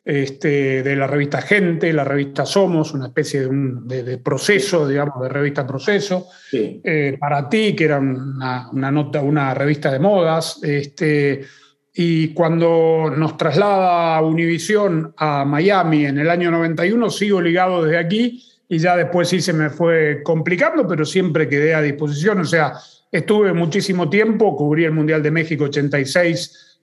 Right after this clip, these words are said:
Speaker 1: para la revista El Gráfico y para Somos. Eh,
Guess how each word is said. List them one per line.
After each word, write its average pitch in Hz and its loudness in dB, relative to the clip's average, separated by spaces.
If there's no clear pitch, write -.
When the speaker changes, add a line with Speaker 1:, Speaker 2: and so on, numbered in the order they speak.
Speaker 1:
para 185 2
la 160 2
revista 156 0
El 147 0
Gráfico 156 0
y 165 0
para 143 -2
Somos. 190 0
Eh, 131 -4